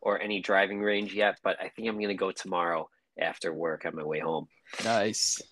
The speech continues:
Speaker 2: Nice. That should
Speaker 1: Yeah,
Speaker 2: be fun.
Speaker 1: absolutely. Absolutely. I'm excited. I need to get better. Uh, I think I
Speaker 2: <laughs>
Speaker 1: talked about it last year, but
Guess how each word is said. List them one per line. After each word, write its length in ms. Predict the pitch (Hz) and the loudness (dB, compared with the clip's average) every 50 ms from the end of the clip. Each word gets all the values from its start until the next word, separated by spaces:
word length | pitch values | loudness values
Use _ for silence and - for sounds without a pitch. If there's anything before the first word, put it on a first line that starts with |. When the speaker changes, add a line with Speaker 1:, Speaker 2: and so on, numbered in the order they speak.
| _ _ _ - - | _ _ _ -12 -4
Speaker 2:
Nice. 300 | - 104 95 95 95 - | 0 2 2 2 2 2
That 120 | - 95 - | 0 -2 0
should 80 | - | 0
Speaker 1:
Yeah, 140 | - - - | 0 0 0
Speaker 2:
be 40 | - | 0
fun. 240 | - 104 98 92 92 | 0 0 2 4 4
Speaker 1:
absolutely. 720 | 95 92 82 - - - 80 82 82 - - 80 73 - - - | 2 2 0 -2 -4 -4 -2 -2 -2 -2 -4 -4 -6 -8 0 4
Absolutely. 480 | - 101 98 98 90 - - 98 92 90 | 6 8 8 8 6 4 4 6 8 8
I'm 100 | 92 92 | 6 6
excited. 440 | 92 - - - 101 95 92 92 92 | 2 0 4 6 8 8 8 8 6
I 80 | 90 | 6
need 180 | 92 101 104 98 | 4 2 2 0
to 60 | 90 | 2
get 200 | 80 90 - - | 2 2 2 4
better. 400 | - 95 92 95 95 92 85 78 - - | 4 4 6 6 6 6 4 2 0 2
Uh, 220 | - 95 92 90 92 | 4 6 6 8 6
I 480 | 131 - - - - - 156 - - - | 8 8 6 8 8 8 8 8 6 4
think 180 | - 113 101 | 6 6 6
I 60 | 101 | 6
Speaker 2:
<laughs> 20 | 101 | 6
Speaker 1:
talked 300 | - - 107 101 87 - | 6 6 6 6 8 6
about 140 | 101 98 95 | 6 6 6
it 40 | |
last 380 | 92 92 98 98 98 95 - - | 6 6 6 4 4 2 2 2
year, 160 | 104 98 95 | 2 2 2
but 240 | 87 92 95 90 - | 2 2 0 0 0